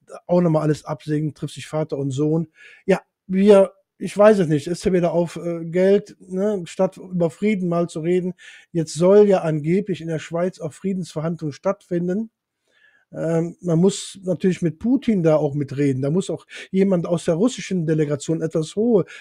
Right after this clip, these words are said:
äh, ne, oder der, äh, Lavrov, ne, die müssen dann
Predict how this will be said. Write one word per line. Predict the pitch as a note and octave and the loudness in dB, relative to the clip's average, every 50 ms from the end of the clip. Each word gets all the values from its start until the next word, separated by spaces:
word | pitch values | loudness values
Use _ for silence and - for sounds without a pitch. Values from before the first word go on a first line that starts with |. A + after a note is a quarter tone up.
| - | -12
äh, | - E3+ E3+ | -10 -8 -4
ne, | F3+ F3+ F#3+ G#3 G#3 F#3 E3 | -2 0 2 2 2 0 0
oder | F3 F3 F3+ F3 E3 | 0 0 0 0 2
der, | E3 E3 D#3+ D#3 | 2 0 0 0
äh, | D3+ D3+ D#3 D#3 D3+ D#3 | -2 -4 -6 -10 -12 -10
Lavrov, | D#3 D#3+ F3 G3+ A#3+ A#3+ G#3 E3 D#3 D3 C3+ B2 - - D#3+ | -6 -2 0 2 2 2 2 2 2 2 2 0 -4 -12 -8
ne, | D#3 F#3 A3+ A#3 | -4 -4 -2 0
die | G#3+ F#3+ | 0 0
müssen | E3+ D#3+ D3+ - - E3 | 0 0 -2 -4 -6 -6
dann | D3+ D#3 D3+ C#3+ | -4 -2 -2 -4